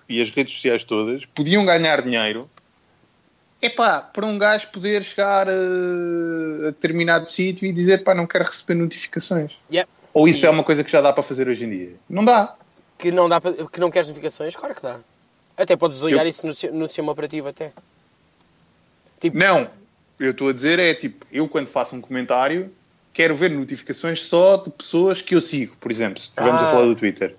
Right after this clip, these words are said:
Speaker 1: Não dá para fazer isso, acho eu.
Speaker 2: Dá, dá, então, mas tu não recebes notificações quando as pessoas te, quer dizer, eu recebo, eh,
Speaker 1: Não,
Speaker 2: notificações
Speaker 1: então
Speaker 2: quando as pessoas
Speaker 1: imagina
Speaker 2: me respondem no Twitter, mas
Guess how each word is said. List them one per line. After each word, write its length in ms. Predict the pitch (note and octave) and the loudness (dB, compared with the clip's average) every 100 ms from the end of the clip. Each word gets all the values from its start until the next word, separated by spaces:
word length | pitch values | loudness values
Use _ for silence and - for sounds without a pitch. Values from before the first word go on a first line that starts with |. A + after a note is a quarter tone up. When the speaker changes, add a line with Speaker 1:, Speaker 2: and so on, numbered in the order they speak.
| _ _ _ _ _ _ _ _ _ _ _ | _ _ _ _ _ _ _ _ _ _ _
Speaker 1:
Não 160 | - B2+ | 0 4
dá 100 | C#3 | 2
para 120 | C3+ | 2
fazer 220 | D3 D#3 | -2 -2
isso, 220 | G#3 G3 - - - - | -2 -6 -12 -20 -20 -16
acho 220 | F3 D#3+ | -12 -6
eu. 220 | C#3 C3+ | -4 -6
Speaker 2:
Dá, 1200 | D#3 F3 G3 F#3+ F#3 F#3 F#3 F3+ F3+ F3 E3+ D#3+ - _ - _ | -4 2 6 6 6 6 4 0 -2 -4 -6 -10 -16 _ -20 _
dá, 200 | D#3 G3 - | -2 -2 -2
então, 160 | - B3+ | -10 -10
mas 100 | F#3 | -6
tu 80 | F3+ | -6
não 80 | |
recebes 240 | D#3 D#3 C3+ | -6 -8 -12
notificações 560 | C#3 C#3 - D#3+ - | -14 -14 -10 -10 -12
quando 260 | - D#3+ D#3 | -12 -8 -2
as 180 | D#3+ D#3 | -2 -4
pessoas 220 | - D#3+ | -10 -12
te, 40 | - - - | -12 -20 -20
quer 120 | - C#3+ | -14 -12
dizer, 180 | C3 | -10
eu 60 | C#3+ | -12
recebo, 280 | - F3+ D3 - - | -8 -8 -8 -14 -12
eh, 100 | D#3 | -2
Speaker 1:
Não, 60 | |
Speaker 2:
notificações 0 | |
Speaker 1:
então 260 | C3+ B2 D#3+ | 2 4 4
Speaker 2:
quando 60 | F#3 | 4
as 80 | |
pessoas 260 | F#3 F3+ E3 F3 | 4 2 2 -2
Speaker 1:
imagina 180 | G3 G3 | -2 -4
Speaker 2:
me 60 | G3 | -6
respondem 340 | - D#3 D3+ | -8 -8 -8
no 60 | D3+ | -8
Twitter, 340 | - E3 F3 E3 | -8 -8 -6 -8
mas 320 | E3 - | -10 -12